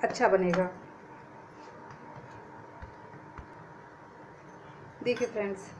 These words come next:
इसे धीरे धीरे ऐसे उठा उठा के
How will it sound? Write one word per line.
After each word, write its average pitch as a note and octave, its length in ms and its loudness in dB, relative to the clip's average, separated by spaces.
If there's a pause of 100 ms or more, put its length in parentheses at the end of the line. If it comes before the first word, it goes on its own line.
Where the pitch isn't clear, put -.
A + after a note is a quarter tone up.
(140)
इसे A3 220 4 (560)
धीरे A3+ 240 6
धीरे A3+ 320 8 (540)
ऐसे A#3 340 6 (220)
उठा A#3+ 260 4
उठा A3+ 300 8
के G#3+ 200 0